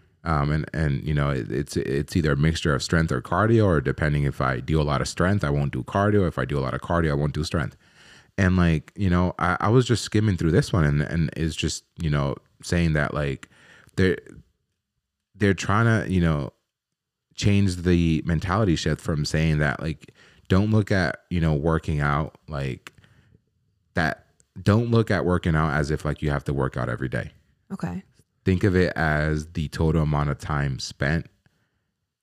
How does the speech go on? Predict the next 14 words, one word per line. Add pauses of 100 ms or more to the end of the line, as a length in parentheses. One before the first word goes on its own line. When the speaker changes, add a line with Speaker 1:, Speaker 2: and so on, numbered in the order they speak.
(460)
Speaker 1:
in
physical
activity (420)
throughout
the
week. (960)
Speaker 2:
Oh,
throughout
the
week.
Speaker 1:
Yeah.
So,
I
mean,